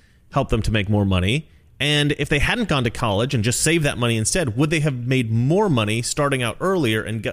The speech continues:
got ahead faster if they just went straight into the job market? It's an interesting question. So in that sense, I, I'm not actually convinced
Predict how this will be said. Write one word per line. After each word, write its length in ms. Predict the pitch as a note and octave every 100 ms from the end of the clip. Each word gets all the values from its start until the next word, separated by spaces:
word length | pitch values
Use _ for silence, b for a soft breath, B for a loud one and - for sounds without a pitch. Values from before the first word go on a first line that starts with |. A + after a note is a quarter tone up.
| -
got 200 | B2 A#2
ahead 400 | A2 C#3+ B2+ G#2
faster 540 | - C#3 C3+ - A#2
if 80 | G#2
they 80 | G#2+
just 200 | G2+ -
went 140 | G#2+
straight 140 | - A#2
into 140 | G#2
the 60 | F#2
job 280 | A#2+ C#3
market? 400 | A#2+ E2+ - - - B B B B B B -
It's 160 | C#3
an 100 | D3
interesting 440 | E3 E3+ F3+ - B2+
question. 580 | - C3+ B2 - - -
So 140 | - F3+
in 80 | F3
that 160 | A#3
sense, 240 | G#3 E3+ - - - -
I, 280 | C3+ F#3 - -
I'm 200 | F3+ A#3+
not 160 | A#3+
actually 360 | G#3 G#3 - G3+
convinced 760 | - E3 G3+ F#3 D#3+ - -